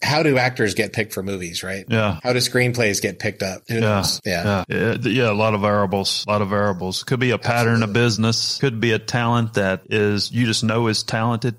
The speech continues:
Speaker 2: I think there's certain talents in Hollywood. I mean, I know there's the pattern of business where you do business with this guy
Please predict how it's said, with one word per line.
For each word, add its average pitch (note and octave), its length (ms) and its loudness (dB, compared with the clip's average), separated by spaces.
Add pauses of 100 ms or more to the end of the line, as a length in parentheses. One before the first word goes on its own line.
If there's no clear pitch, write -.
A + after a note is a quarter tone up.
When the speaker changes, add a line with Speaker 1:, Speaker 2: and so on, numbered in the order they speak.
Speaker 2:
I - 60 -2
think G#3 220 0
there's C#3+ 160 0
certain A#2 320 0
talents A#2+ 480 0
in B2 120 2
Hollywood. A#2 640 2
I G#2+ 80 0
mean, A2 160 0
I G#2+ 80 0
know A2+ 220 2
there's A2 240 0
the G#2+ 80 -2
pattern A2 440 0
of G2 100 -2
business G#2+ 440 0
where G#2 80 2
you G2 80 2
do A2 160 0
business G#2 420 0
with G2+ 120 -2
this A2 180 0
guy G#2+ 540 0